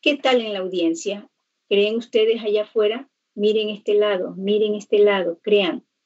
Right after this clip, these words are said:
Me parece a mí que ustedes pueden ver eso. ¿No pueden ver ustedes esa luz circulando aquí mismo? Está encima de este niño ahora mismo, como de dieciséis años de edad,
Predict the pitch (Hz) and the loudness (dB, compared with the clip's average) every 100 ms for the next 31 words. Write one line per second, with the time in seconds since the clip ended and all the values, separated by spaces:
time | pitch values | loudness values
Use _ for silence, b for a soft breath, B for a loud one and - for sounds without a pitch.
0 | _ _ - 214 208 196 208 - 208 196 | _ _ -6 -4 0 0 0 -2 -4 -2
1 | 202 202 - 202 180 - 196 202 - 208 | -2 -2 -2 -2 -2 -2 -2 -2 4 4
2 | 202 190 208 240 240 165 - _ _ _ | 4 2 2 2 -2 -12 -18 _ _ _
3 | _ _ - 208 214 247 262 254 247 247 | _ _ -4 -2 2 2 2 2 0 -2
4 | - 233 233 233 233 214 - 220 220 233 | -4 -2 0 0 -2 -12 -6 -2 -2 -4
5 | 247 208 - 185 202 240 240 - 240 233 | -6 -8 -4 -4 -2 0 0 -2 -2 2
6 | 240 247 277 - _ _ _ _ _ _ | 2 0 -2 -8 _ _ _ _ _ _
7 | - 202 262 254 - 262 247 208 202 202 | -10 -2 0 0 -2 -2 0 0 -2 -2
8 | - 214 214 233 208 180 185 226 254 247 | -4 -2 0 0 -2 -4 -4 -2 2 4
9 | 247 180 180 - _ _ _ _ 214 208 | 2 0 -12 -14 _ _ _ _ -2 0
10 | 202 196 185 190 - - - 240 233 240 | 0 0 0 -2 -4 -4 2 2 0 -2
11 | 247 233 202 185 240 208 | 0 0 -2 -2 -2 -2